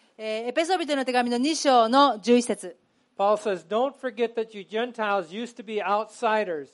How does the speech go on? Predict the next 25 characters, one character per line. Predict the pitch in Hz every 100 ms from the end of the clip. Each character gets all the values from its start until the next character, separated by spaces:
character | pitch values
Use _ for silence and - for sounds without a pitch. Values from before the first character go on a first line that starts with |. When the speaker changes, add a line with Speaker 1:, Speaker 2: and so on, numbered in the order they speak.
| _
Speaker 2:
You | 196
were | 226 220
called | 226 226 226 196
uncircumcised | 202 254 262 - 262 262 240 - 226 226 208 -
heathens | 247 233 165 156 156
by | 170 170
the | 170
Jews | 170 208 233 165 151 _ _ _
who | 220
were | 196
proud | 180 - 208 247 269
of | 247
their | 254
circumcision, | 254 247 240 226 208 247 233 170 160 160 _ _ _
even | 208 247 285
though | 240 208
it | 196
affected | 196 214 208 180 -
only | 190 202 214
their | 196 185
bodies | 214 247 208 170 160 -
and | 185 170
not | 156 156 -
their | 160
hearts." | 147 147 131